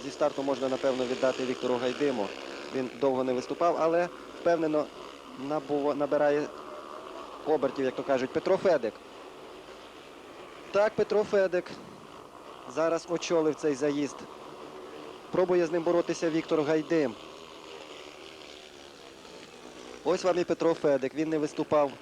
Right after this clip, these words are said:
у товариській зустрічі у Червонограді у суботу, шістнадцятого числа. Як ми вже казали, лише в останній момент перед гонкою йому склали мотоцикла.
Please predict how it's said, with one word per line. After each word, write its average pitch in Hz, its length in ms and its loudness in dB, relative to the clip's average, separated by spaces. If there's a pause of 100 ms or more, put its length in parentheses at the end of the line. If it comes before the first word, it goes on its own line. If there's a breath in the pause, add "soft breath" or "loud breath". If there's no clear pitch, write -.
(140)
у - 60 -8
товариській 147 540 0
зустрічі 175 480 -2
у 170 80 0
Червонограді 170 760 0 (540)
у 156 80 -4
суботу, 160 420 0
шістнадцятого 151 560 0
числа. 147 380 2 (1400)
Як 151 140 0
ми 156 60 0
вже 147 140 0
казали, 147 500 2 (960)
лише 143 260 0
в 139 60 0
останній 147 360 2
момент 143 280 0
перед 139 260 2 (920)
гонкою 139 580 2 (1080)
йому 131 180 0
склали 131 320 2
мотоцикла. 170 580 0